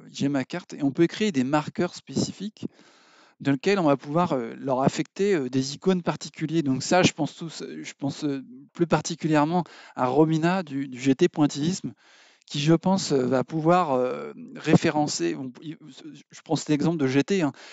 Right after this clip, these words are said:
mais on va pouvoir référencer, euh, les, euh, les différents, euh, euh, les différents acteurs, par exemple ceux qui sont spécialisés, euh, dans le, le pointillisme ou dans la transpa-, non, c'était transparisation, pardon, Romina.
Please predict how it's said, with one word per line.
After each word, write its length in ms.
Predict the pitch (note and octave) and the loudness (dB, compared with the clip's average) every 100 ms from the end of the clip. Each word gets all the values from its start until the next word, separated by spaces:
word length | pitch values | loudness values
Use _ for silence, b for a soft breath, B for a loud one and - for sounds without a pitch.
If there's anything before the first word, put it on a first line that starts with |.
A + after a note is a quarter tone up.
| B | B
mais 60 | B2+ | 4
on 40 | |
va 100 | C#3+ | 6
pouvoir 220 | - F3 | 6 2
référencer, 720 | E3 D#3 - D3+ D3 - G3+ G3 | 6 6 8 6 4 0 0 0
euh, 160 | C#3 B2+ | -2 -6
les, 300 | C3+ C3+ C3 | -6 -6 -6
euh, 160 | A#2 B2 | -10 -12
les 100 | C3 | -12
différents, 580 | - - D3+ D3+ E3 C3+ | 2 4 4 2 -6 -8
euh, 120 | B2 B B B B B C#3 | -10 B B B B B -10
euh, 160 | C3+ | -8
les 80 | C3+ | -6
différents 420 | C3+ - C#3+ C3 | -6 -6 -6 -4
acteurs, 300 | D3 - D#3 | -4 -2 -4
par 120 | - | -6
exemple 260 | G#2 A#2+ C3+ | -10 -10 -10
ceux 140 | - | -12
qui 120 | C#3 - | -12 -12
sont 120 | B2 | -12
spécialisés, 760 | - A#2+ - A#2 A#2 A#2 C3+ | -8 -4 -4 -6 -10 -6 -4
euh, 200 | C3+ A2 | -2 -4
dans 260 | A2 B2+ C3 | -10 -10 -10
le, 180 | A#2+ A2 | -10 -14
le 140 | A2 | -16
pointillisme 720 | G#2+ B2 - A#2+ B2 C#3+ - | -14 -14 -12 -14 -14 -14 -14
ou 120 | B2 | -16
dans 100 | A#2+ | -14
la 120 | A2+ A2+ | -12 -12
transpa-, 380 | C3 - B2 | -12 -12 -12
non, 120 | B2+ A#2+ | -10 -12
c'était 180 | - | -10
transparisation, 720 | - D3 - C#3+ C3+ C3 D3+ | -8 -8 0 0 2 -2 -4
pardon, 260 | C3 A#2 C3 | -8 -4 -4
Romina. 380 | A#2 A2 A2 | -4 -6 -8